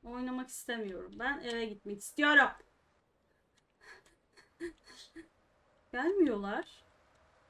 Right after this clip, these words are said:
Burada bitti mi şimdi görev? Okey. <laughs> İzimi bu kadar çabuk kaybettirebilmek yani. <laughs> Ve korkumu gördünüz mü ama?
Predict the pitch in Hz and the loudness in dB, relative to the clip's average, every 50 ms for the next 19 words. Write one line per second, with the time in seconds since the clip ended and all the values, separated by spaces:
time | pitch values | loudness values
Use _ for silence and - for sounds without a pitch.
0 | _ _ _ _ _ _ _ _ _ - - 214 233 247 - 294 269 294 294 - | _ _ _ _ _ _ _ _ _ -20 -16 -12 -12 -8 -8 -6 -6 -6 -6 -8
1 | - 370 359 339 - - - 202 196 185 180 180 190 190 185 185 185 190 - _ | -6 -2 0 0 -2 -2 -8 -8 -8 -8 -10 -10 -12 -12 -12 -12 -14 -14 -16 _
2 | _ _ _ _ _ _ _ _ _ _ _ _ _ _ _ _ _ _ _ _ | _ _ _ _ _ _ _ _ _ _ _ _ _ _ _ _ _ _ _ _
3 | _ _ _ _ _ _ _ _ _ _ _ _ _ _ _ _ _ _ _ _ | _ _ _ _ _ _ _ _ _ _ _ _ _ _ _ _ _ _ _ _
4 | _ _ _ _ _ _ _ _ _ _ - 294 277 285 302 320 320 - _ _ | _ _ _ _ _ _ _ _ _ _ -14 -12 -10 -10 -10 -10 -12 -14 _ _
5 | _ _ _ _ _ _ _ _ _ _ _ _ _ _ _ _ _ - - 247 | _ _ _ _ _ _ _ _ _ _ _ _ _ _ _ _ _ -10 -10 -10
6 | 220 - - _ _ - _ _ _ _ _ _ - 220 220 208 240 254 262 269 | -10 -10 -14 _ _ -20 _ _ _ _ _ _ -10 -10 -8 -2 0 2 2 2
7 | 233 233 240 - 262 233 233 226 226 220 202 - 226 214 220 - - 226 220 214 | 0 -2 -4 -2 0 0 2 2 0 0 0 -2 -2 -2 -2 -4 -2 0 0 0
8 | 208 208 202 202 - 202 202 196 196 190 196 196 190 190 190 - 185 185 180 180 | 0 -2 -6 -8 -8 -8 -6 -6 -4 -4 -4 -4 -4 -6 -8 -10 -12 -10 -8 -6
9 | 180 180 180 180 190 - - _ - - - - - - _ _ _ _ _ _ | -6 -6 -6 -8 -10 -12 -20 _ -20 -20 -20 -20 -20 -20 _ _ _ _ _ _
10 | _ _ - _ _ - 220 233 - - - - - _ - 247 277 302 285 254 | _ _ -20 _ _ -14 -14 -14 -14 -14 -20 -20 -20 _ -4 0 2 2 2 0
11 | - - - - - - - _ - - 269 285 285 277 269 269 - 339 294 320 | -4 -14 -20 -20 -20 -20 -20 _ -8 -2 0 2 4 4 2 2 4 4 6 8
12 | 302 339 330 277 277 247 262 302 302 320 302 294 269 254 233 214 233 262 | 8 8 6 4 4 2 4 4 4 4 4 0 0 0 -2 -4 -4 -2